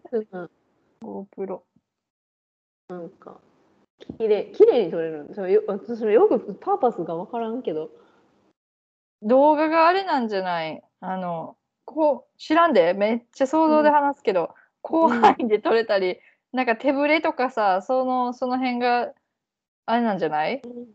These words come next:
Speaker 1: あ、
Speaker 2: ブレが修正されてるんじゃない？
Speaker 1: そうか。
Speaker 2: こう強いから。
Speaker 1: え、な-、なんか、う-、動画？その店にあった動画を見た限りは、そういう、
Speaker 2: うん。
Speaker 1: なんていうんやろ、こう、携帯じゃ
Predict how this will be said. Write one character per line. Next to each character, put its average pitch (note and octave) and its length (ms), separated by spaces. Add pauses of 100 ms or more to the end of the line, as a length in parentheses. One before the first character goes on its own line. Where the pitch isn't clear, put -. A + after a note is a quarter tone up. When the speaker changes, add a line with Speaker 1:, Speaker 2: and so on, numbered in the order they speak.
(140)
Speaker 1:
あ、 G#3 140
Speaker 2:
ブ A#3+ 160
レ D#4 180
が G3 360 (160)
修 A#3+ 240
正 A3+ 260
さ A3+ 140
れ G#3+ 120
て G#3+ 100
る F#3+ 120
ん - 20
じ D#3+ 60
ゃ D#3+ 40
な C#3 160
い？ A3+ 100 (640)
Speaker 1:
そ A3 260
う G#3 40
か。 - 60 (220)
Speaker 2:
こ E3+ 180
う E3 40
強 F#3 120
い F3 60
か - 160
ら。 F#2+ 140
Speaker 1:
え、 - 80 (840)
な-、 C4 140
な B3+ 60
ん A#3+ 40
か、 E3+ 480 (280)
う-、 D#3+ 440
動 A3+ 280
画？ B3+ 320
そ A3+ 100
の F#3+ 120
店 A#3 320
に F#3 100
あ E3+ 100
っ - 20
た F#3+ 160
動 F#3+ 220
画 F#3+ 140
を F#3+ 60
見 A3 160
た F#3 140
限 G3+ 300
り F3+ 180
は、 G#3+ 460 (200)
そ - 80
う F3+ 60
い F3+ 80
う、 - 20
Speaker 2:
う - 20
ん。 F3 40
Speaker 1:
な G3 120
ん F3+ 120
て - 160
い E3 80
う D#3+ 80
ん - 20
や E3 80
ろ、 E3 280
こ F3 320
う、 - 100 (640)
携 C4+ 240 (640)
帯 A#3 80
じ D#4 80
ゃ D4+ 360